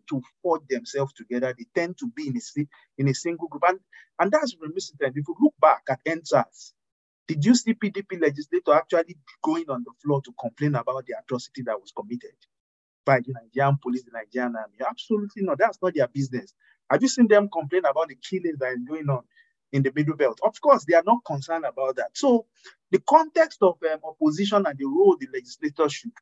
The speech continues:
play, uh, in ensuring that there's oversight over the actions of the executive seems to have fallen. It's all about police. For, I mean, <laughs> so that I don't use too many,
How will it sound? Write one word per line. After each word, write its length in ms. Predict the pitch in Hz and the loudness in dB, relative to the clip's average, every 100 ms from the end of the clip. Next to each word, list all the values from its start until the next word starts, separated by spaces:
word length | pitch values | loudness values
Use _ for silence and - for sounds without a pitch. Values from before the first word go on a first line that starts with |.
| - | -6
play, 400 | 185 165 123 131 _ _ _ _ _ _ | 2 2 2 -8 _ _ _ _ _ _
uh, 140 | 143 135 | 4 4
in 120 | 143 | 2
ensuring 600 | 139 139 139 185 190 196 151 | 2 0 2 4 6 4 2
that 220 | 131 120 131 | 2 0 -4
there's 180 | 123 - | -2 4
oversight 560 | 185 160 147 139 123 - | 4 6 2 0 -6 -4
over 280 | 160 170 156 | 0 4 4
the 60 | 123 | 4
actions 580 | 139 143 - 151 147 139 | 2 2 -2 -2 0 -2
of 100 | 113 - | -6 -6
the 80 | 110 | -10
executive 640 | - 135 135 131 139 131 | -2 -4 -4 -6 -2 -2
seems 340 | - 165 175 - | -4 -6 -6 0
to 100 | 131 | 0
have 100 | 117 - | 0 -2
fallen. 340 | 147 139 143 - _ _ - | 0 0 -2 -8 _ _ 0
It's 160 | 147 | 6
all 160 | 254 269 | 6 6
about 300 | - 175 - | 2 0 0
police. 260 | 135 143 | -6 -4
For, 180 | 139 170 | 2 4
I 40 | 160 | 4
mean, 260 | 190 139 - _ - 151 | 2 -2 -14 _ -16 -6
<laughs> 60 | 143 - 165 190 143 | -4 -2 -4 -4 -8
so 240 | 127 156 | -6 -2
that 140 | 151 131 | 0 -2
I 40 | |
don't 220 | 131 151 147 | 0 -2 0
use 160 | 143 | -2
too 140 | 156 147 | -2 2
many, 600 | 143 139 143 139 139 | 2 2 0 -4 -6